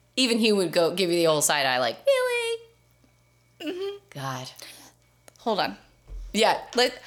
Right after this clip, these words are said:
Speaker 1: Let's see what Pod Hubby says. Like, let's do a real-time text. You, you do that, and we'll update the listeners
Speaker 2: Uh-huh.
Speaker 1: as this progresses. So, she was born to Constance Faye,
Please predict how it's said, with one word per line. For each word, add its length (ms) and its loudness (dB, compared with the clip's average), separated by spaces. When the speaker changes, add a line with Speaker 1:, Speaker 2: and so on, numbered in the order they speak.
Speaker 1:
Let's 300 4
see 260 2
what 140 2
Pod 220 2
Hubby 240 0
says. 300 2
Like, 180 0
let's 200 2
do 160 0
a 40 0
real-time 500 0
text. 420 -2
You, 160 2
you 140 -2
do 140 -2
that, 260 2
and 140 -4
we'll 160 -2
update 360 -2
the 120 0
listeners 680 -2
Speaker 2:
Uh-huh. 220 -2
Speaker 1:
as 180 0
this 100 -4
progresses. 420 -6
So, 220 0
she 220 -2
was 180 0
born 260 0
to 100 -4
Constance 420 -6
Faye, 260 0